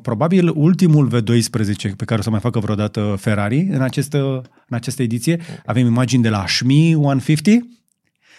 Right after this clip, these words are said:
uh, care s-a dat deja cu el. Uh, d-, d-, sunt foarte mulți oameni care de-,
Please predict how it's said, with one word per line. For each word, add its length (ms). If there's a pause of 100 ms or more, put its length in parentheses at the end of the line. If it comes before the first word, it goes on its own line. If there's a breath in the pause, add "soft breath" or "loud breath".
(160 soft breath)
uh, 260
care 200
s-a 140
dat 180
deja 220
cu 120
el. 260 (220 loud breath)
Uh, 160
d-, 80
d-, 380
sunt 140
foarte 220
mulți 180
oameni 180
care 160
de-, 140